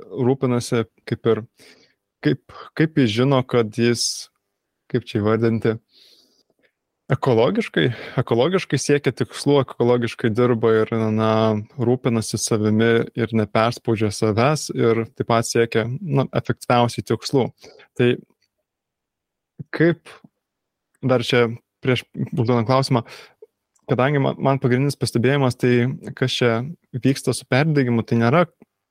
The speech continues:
jis apibrėžimas, kiek tu valandų per savaitę dirbi, bet čia pagrindinė patiriamas stresas, kaip tu interpretuoji situaciją. Ir čia, e, Andrew Huberman apie tai kalba, kad yra mūsų smegenų sritis insula,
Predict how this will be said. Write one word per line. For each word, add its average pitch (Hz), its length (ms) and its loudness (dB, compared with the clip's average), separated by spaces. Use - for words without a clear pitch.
jis 131 320 2
apibrėžimas, 120 720 0
kiek 139 240 -2
tu 127 140 0
valandų 117 420 0
per 113 220 0
savaitę 117 420 0
dirbi, 123 400 -2
bet - 160 -2
čia 120 80 -2
pagrindinė 123 380 2
patiriamas 117 560 -2
stresas, - 500 -2
kaip 131 240 -2
tu 117 180 2
interpretuoji 113 760 0
situaciją. 117 600 -2
Ir 117 180 -2
čia, 113 240 2
e, 127 880 0
Andrew 117 320 2
Huberman 127 480 0
apie - 200 -6
tai 120 120 -4
kalba, 113 320 0
kad 107 160 -4
yra 110 160 0
mūsų 113 300 -6
smegenų 117 260 2
sritis 117 400 -2
insula, 131 480 0